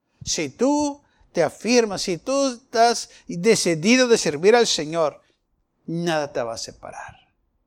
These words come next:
Y es importante que nosotros tengamos este mismo sentir, así como Pablo, dice Pablo,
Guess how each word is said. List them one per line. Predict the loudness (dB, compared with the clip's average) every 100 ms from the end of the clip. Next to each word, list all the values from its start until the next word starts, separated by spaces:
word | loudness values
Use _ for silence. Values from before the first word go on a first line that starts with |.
| _ _ _ _ _ _ _ -14
Y | -10
es | -8
importante | -6 -2 -4 2 4 4 0 -10 -12
que | -10
nosotros | -8 -6 -2 -2 -4 -10 -10 -10 -12 -16 _ _ _ _ _ _ _
tengamos | 2 2 0 -4 -6
este | -6 -4
mismo | -4 -6 -8 -8
sentir, | -8 -8 -10 -10 -10 -12 -20 _ _ _ _ _ _ _ _
así | -4 -2 -2
como | 0 -2 0
Pablo, | 0 0 -4
dice | -10 -8
Pablo, | -6 -6 -6